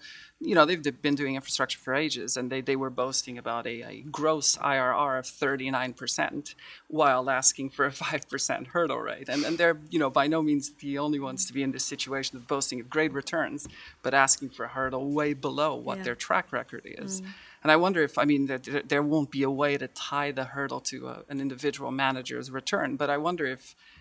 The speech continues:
Speaker 1: if that's ever a consideration. You know, if you're asking
Speaker 2: Mm.
Speaker 1: for a hurdle which you so vastly outperform, why not, uh, you know,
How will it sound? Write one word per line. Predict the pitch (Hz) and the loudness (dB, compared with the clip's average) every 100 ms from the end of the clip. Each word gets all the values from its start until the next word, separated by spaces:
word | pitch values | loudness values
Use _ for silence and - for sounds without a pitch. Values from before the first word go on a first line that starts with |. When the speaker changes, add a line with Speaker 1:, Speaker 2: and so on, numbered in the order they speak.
| - - | -20 -16
Speaker 1:
if | 156 | -4
that's | - 151 - | 2 2 4
ever | 143 139 | 2 0
a | 131 | -8
consideration. | 131 - 143 127 202 180 120 | -4 -2 -2 -4 -4 -4 -4
You | 120 | -6
know, | 127 | -6
if | - 175 | -4 0
you're | 170 | 2
asking | 143 - 135 | 0 -2 -4
Speaker 2:
Mm. | |
Speaker 1:
for | 123 | -4
a | 127 | -4
hurdle | 143 131 131 | -4 -4 -6
which | 123 - | -8 -10
you | - 135 151 _ _ _ _ - | -10 -12 -14 _ _ _ _ -4
so | - 165 160 143 | 0 2 2 0
vastly | 135 127 123 - 123 | 0 2 2 0 -4
outperform, | 117 127 - 127 - - - - 151 _ _ - - _ _ _ _ _ _ - | -6 -8 -10 -10 -8 -8 -8 -10 -12 _ _ -20 -20 _ _ _ _ _ _ -16
why | 110 135 135 135 139 131 _ _ _ | -8 0 2 2 0 -6 _ _ _
not, | - 131 127 | 0 2 2
uh, | 127 117 | 0 -2
you | 151 | -6
know, | 135 151 | -8 -10